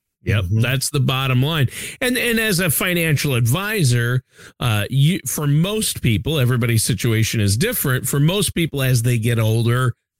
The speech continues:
Speaker 1: close to retirement or entering into retirement or in retirement, uh, you recommend, hey, minimize your risk. You don't want everything, you know, you don't want all your stock, especially in one,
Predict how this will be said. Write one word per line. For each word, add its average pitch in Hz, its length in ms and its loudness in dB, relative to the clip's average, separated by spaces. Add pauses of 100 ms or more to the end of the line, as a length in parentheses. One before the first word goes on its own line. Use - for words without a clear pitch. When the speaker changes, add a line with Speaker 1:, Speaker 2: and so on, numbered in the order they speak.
Speaker 1:
close 143 420 -2
to 147 100 -2
retirement 127 680 0
or 104 300 -2
entering 123 460 2
into 139 240 2
retirement 135 580 0
or 117 180 0
in 185 280 0
retirement, 110 680 2 (460)
uh, 113 160 2
you 135 280 2
recommend, 139 680 0 (180)
hey, 135 260 0
minimize 120 680 0
your 107 160 0
risk. 101 480 -2
You 123 140 2
don't 120 160 0
want 117 180 2
everything, 123 840 2 (300)
you 156 100 0
know, 117 120 0
you 156 160 2
don't 165 180 -4
want 147 240 -2
all 151 320 0
your 131 160 2
stock, 143 480 -2
especially 139 600 0
in 113 120 2
one, 123 240 2